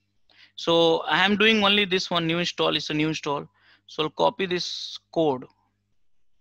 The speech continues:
and paste it in my notepad. Now I should understand before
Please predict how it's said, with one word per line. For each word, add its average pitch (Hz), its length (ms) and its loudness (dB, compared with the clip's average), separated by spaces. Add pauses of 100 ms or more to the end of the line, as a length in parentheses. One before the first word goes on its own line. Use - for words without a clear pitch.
(920)
and 131 680 0 (280)
paste 160 300 0
it 170 180 0
in 147 200 2
my 131 460 0 (3000)
notepad. 143 540 0 (640)
Now 160 320 4 (200)
I 156 200 4
should 185 200 2
understand 170 640 2
before 151 340 0